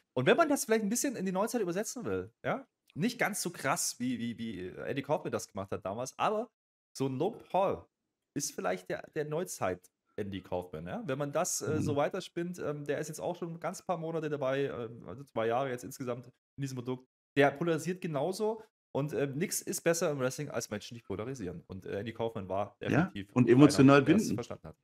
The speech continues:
Speaker 1: Ja.
Speaker 2: Ja,
Speaker 1: Also,
Speaker 2: auf alle Fälle. Er musste sich
Speaker 1: freut mich.
Speaker 2: danach, nach dieser, äh, äh, Geschichte, musste er sich dann entschuldigen und so, ne? Und dann hat
Speaker 1: Mhm.
Speaker 2: er wirklich eine ganz tief emotionale, traurige Promo gehalten. Äh, Promo würde man heute sagen.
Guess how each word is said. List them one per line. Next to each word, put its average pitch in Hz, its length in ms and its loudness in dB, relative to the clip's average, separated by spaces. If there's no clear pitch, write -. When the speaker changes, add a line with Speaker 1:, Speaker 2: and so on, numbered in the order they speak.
Speaker 1:
Ja. 85 120 -10
Speaker 2:
Ja, 143 140 4
Speaker 1:
Also, 156 160 8
Speaker 2:
auf 123 100 4
alle 143 140 10
Fälle. 190 300 6
Er 143 80 12
musste 214 260 12
sich 190 140 10
Speaker 1:
freut - 120 10
mich. 156 60 12
Speaker 2:
danach, 180 240 12
nach 170 140 8
dieser, 165 280 8
äh, 139 360 10
äh, 135 40 2
Geschichte, 156 380 4
musste 156 200 8
er 135 40 12
sich 135 120 4
dann 123 120 8
entschuldigen 113 500 8
und 101 80 6
so, 120 260 4
ne? 143 220 6
Und 113 80 6
dann 127 100 10
hat 160 80 8
Speaker 1:
Mhm. 165 60 10
Speaker 2:
er 135 60 8
wirklich 143 140 4
eine 127 40 6
ganz 151 240 4
tief - 380 0
emotionale, 160 640 10
traurige 170 460 8
Promo 180 340 6
gehalten. 104 320 8
Äh, 110 60 6
Promo 262 340 10
würde 113 160 8
man 104 160 6
heute 104 220 6
sagen. 101 320 6